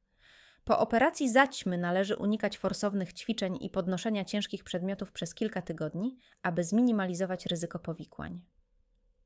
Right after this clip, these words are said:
Indywidualne podejście do pacjenta. Leczenie zaćmy może różnić się u pacjentów z innymi schorzeniami oczu, takimi jak jaskra czy retinopatia cukrzycowa. W takich przypadkach konieczna jest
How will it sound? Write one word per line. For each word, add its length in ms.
Indywidualne 840
podejście 460
do 80
pacjenta. 720
Leczenie 380
zaćmy 460
może 260
różnić 340
się 140
u 60
pacjentów 520
z 60
innymi 460
schorzeniami 580
oczu, 320
takimi 380
jak 400
jaskra 480
czy 180
retinopatia 640
cukrzycowa. 720
W 60
takich 320
przypadkach 580
konieczna 440
jest 240